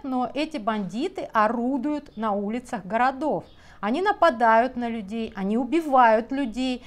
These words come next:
И было много таких случаев. А, да, вот и, а, по численности, вот, а, смотрите, в России их насчитывается около пятидесяти тысяч,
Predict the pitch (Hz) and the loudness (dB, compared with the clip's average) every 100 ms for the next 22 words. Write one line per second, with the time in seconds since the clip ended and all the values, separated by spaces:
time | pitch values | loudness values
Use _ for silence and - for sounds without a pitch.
0 | - 208 170 247 233 214 202 233 349 392 | -10 -8 -2 2 2 2 2 4 4 2
1 | 285 269 233 - 240 226 - - 151 - | -2 -4 -8 -8 -8 -8 -8 -12 -14 -14
2 | _ - - - 196 190 180 165 254 294 | _ -20 -20 -12 -6 -4 -4 -2 4 6
3 | 190 254 254 - 294 311 294 - 240 233 | 4 0 -6 -8 -2 -2 -2 -6 -6 -2
4 | 233 226 214 185 190 - 320 320 262 220 | -2 -2 -6 -10 -12 -2 4 6 6 0
5 | - 427 466 349 254 254 - 160 - - | 0 2 2 2 0 -4 -10 -12 -14 -20
6 | - - - 269 - - _ 262 233 262 | -20 -16 -4 -4 -4 -18 _ -10 -8 -4
7 | 277 320 302 214 - - 214 240 262 - | -2 -2 -2 -4 -4 -6 -2 0 -2 -4
8 | 349 392 285 - 262 247 240 247 359 370 | -4 -4 -4 -6 -6 -2 -4 -4 -8 -6
9 | 254 202 - - 262 320 320 247 180 - | -4 -6 -8 -8 0 0 2 -2 -2 -6
10 | 208 202 214 302 - - 277 - 320 - | -10 -8 -8 -8 -10 -12 -6 -2 -2 -2
11 | 202 - | -10 -12